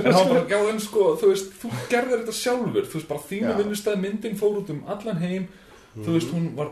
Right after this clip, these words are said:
Speaker 1: ódýr í framleiðslu, þú gerðir hana á einhverjum, bara maxaðir tvö kreditkort og fékkst lán
Speaker 2: Já.
Speaker 1: frá foreldriðinum og
Speaker 2: Bara
Speaker 1: eitthvað
Speaker 2: hvað
Speaker 1: svona.
Speaker 2: var það, fimmtíu til hundrað þúsund dólarar eða
Speaker 1: Einmitt,
Speaker 2: eitthvað sem
Speaker 1: já.
Speaker 2: reyti, skilur?
Speaker 1: Já.
Speaker 2: Bara fáránlega
Speaker 1: Já,
Speaker 2: lítið.
Speaker 1: og svo mynd vinnur bara á,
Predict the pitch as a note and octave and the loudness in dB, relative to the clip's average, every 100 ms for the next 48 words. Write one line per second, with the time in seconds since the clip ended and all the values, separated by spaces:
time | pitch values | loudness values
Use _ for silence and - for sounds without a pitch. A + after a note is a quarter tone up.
0 | - A#3 A#3+ F#3+ E3+ F#3+ F#3+ F#3+ F#3 F3 | -2 -2 -2 -4 -4 -4 -2 0 2 0
1 | F#3 G3+ G#3 F#3 F#3+ F#3 D#3+ D3 - D3 | -4 -2 -2 -4 -4 -4 -4 -6 -4 -4
2 | A#2+ C#3 E3+ - F#3+ E3 E3+ D#3+ G#3 G#3 | -2 -2 -6 -4 -4 -4 -6 -2 -2 -2
3 | G3+ G#3 G#3 G3+ D3+ D#3+ - D#3+ G3 F#3 | -4 -2 -2 -2 -6 -6 -4 -4 0 0
4 | C#3+ D3+ D3+ G#3 A3 G#3 A3 G#3+ G#3 G3+ | 2 0 0 -2 -2 -4 -4 -4 -4 -2
5 | - - C3+ B2+ A#2+ - D3+ - - D#3 | -2 -2 0 -2 -2 -4 -6 -6 -16 -8
6 | D3+ D#3+ E3 E3+ E3 E3+ F#3 G3 G3 F3 | -6 -6 0 0 2 0 0 0 2 2
7 | G3+ G3+ F#3 G3+ G#3 A3+ - A3+ C4 A#3 | 2 0 2 2 0 -8 -8 -6 -6 -2
8 | D3 B2 - - - A2 F3 G#3+ G#3+ G#3+ | -2 -2 -6 -12 -6 -4 -2 -2 0 2
9 | G#3+ A3+ - D#3+ D#3+ G3+ G#3 A3 G3+ G#3 | 2 0 -2 -2 0 0 0 0 -2 -4
10 | F#3+ E3 C#3+ | -2 0 0